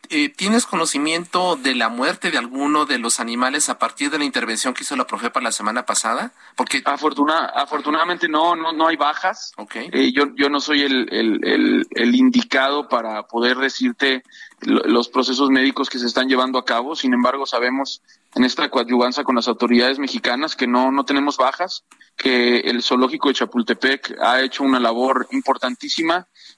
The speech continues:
Speaker 2: Ellos recibieron a, a diez ejemplares que estaban en un estado crítico. Han hecho un gran trabajo el director del zoológico, Fernando Gual. Y la otra parte interesante, bueno, pues es toda esta línea de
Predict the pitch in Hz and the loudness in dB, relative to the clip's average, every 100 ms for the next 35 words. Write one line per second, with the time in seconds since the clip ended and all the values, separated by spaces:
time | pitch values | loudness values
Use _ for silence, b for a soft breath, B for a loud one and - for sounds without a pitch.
0 | - - 160 147 139 127 135 160 156 123 | -4 0 0 0 0 2 4 2 2 2
1 | 123 - 120 120 143 160 - 160 147 123 | 2 2 0 2 2 0 -2 -4 -2 0
2 | 147 170 - 151 156 147 143 165 - 160 | 0 0 -2 -2 0 -2 -4 -6 0 0
3 | 165 - 269 277 - - _ _ _ _ | 0 -2 -2 -2 -2 -2 _ _ _ _
4 | _ _ - - 151 147 147 143 143 135 | _ _ -8 -2 -2 0 0 0 2 2
5 | 143 156 127 113 110 135 131 123 135 123 | 2 0 -4 -2 -2 -2 0 -2 -2 -2
6 | 123 117 131 131 120 120 147 - _ _ | -2 -2 -2 0 0 0 0 -8 _ _
7 | B B B B B _ 131 139 139 139 | B B B B B _ 4 6 4 4
8 | 139 180 214 - 196 - 196 190 147 135 | 2 0 0 0 -2 -2 -8 -2 -2 0
9 | 156 160 185 160 156 123 123 143 - 165 | -2 -2 -2 0 -2 -2 0 0 2 2
10 | 151 - 147 135 147 151 151 135 120 110 | 2 0 -2 0 0 2 2 2 0 -2